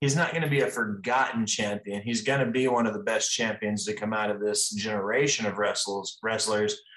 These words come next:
But I feel like his booking and the way his style was used, I feel like was backwards. I feel like his first heel turn was kinda sloppy. They kind of, like, the breakup of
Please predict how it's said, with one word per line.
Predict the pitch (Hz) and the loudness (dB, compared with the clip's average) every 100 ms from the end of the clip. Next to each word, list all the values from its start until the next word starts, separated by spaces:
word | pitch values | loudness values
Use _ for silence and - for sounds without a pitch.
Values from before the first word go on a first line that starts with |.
| - _ | -20 _
But | 120 | 0
I | 113 | 0
feel | - 139 131 | 2 2 4
like | 123 117 110 - - _ _ _ - | 4 4 2 -2 -10 _ _ _ 2
his | 147 135 104 | 6 6 4
booking | 92 127 135 147 139 139 117 | 0 2 2 2 2 2 2
and | 117 | 2
the | 110 | 2
way | 117 117 | 2 0
his | 110 113 - | 0 0 0
style | - 131 120 120 113 | 2 2 4 4 4
was | 107 107 98 | 2 0 2
used, | 113 117 107 | 2 2 2
I | 110 - | -2 0
feel | - 120 | 2 2
like | 110 101 | 2 0
was | 98 90 | -4 -6
backwards. | 85 98 95 95 92 101 | -2 -2 -2 -6 -6 -4
I | |
feel | 101 123 | -2 2
like | 120 - | 2 2
his | 104 - | -2 0
first | 120 117 117 - | 0 2 0 2
heel | 117 110 | 2 2
turn | - 110 107 107 104 _ _ - | 0 2 4 2 0 _ _ -4
was | 110 | -4
kinda | - 120 113 107 | 0 2 2 2
sloppy. | - 113 110 107 110 107 104 | 0 2 2 2 0 0 0
They | 110 - | 0 2
kind | 117 113 | 0 2
of, | 107 98 | 0 0
like, | 120 110 107 | 0 2 0
the | |
breakup | 104 123 113 123 110 113 | -2 0 0 0 0 0
of | 104 | -4